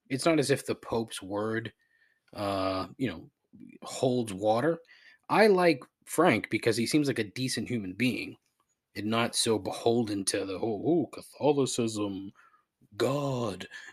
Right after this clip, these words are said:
Jesus, religion." I mean, sure, he talks about shit like that because that's kind of his job.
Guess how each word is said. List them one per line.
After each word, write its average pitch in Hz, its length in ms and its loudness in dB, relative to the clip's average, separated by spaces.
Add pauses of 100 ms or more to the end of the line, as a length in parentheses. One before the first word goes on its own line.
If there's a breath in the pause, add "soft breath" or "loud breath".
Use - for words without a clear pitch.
(140)
Jesus, 120 680 0
religion." 131 600 2
I 170 60 0
mean, 330 160 6
sure, 339 240 4
he 110 100 0
talks - 380 -2
about 101 280 -2
shit 104 180 -4
like - 180 -8
that 120 180 -2
because 113 280 0
that's 127 160 -2
kind 110 200 -2
of 101 80 -4
his 92 120 -6
job. 131 440 2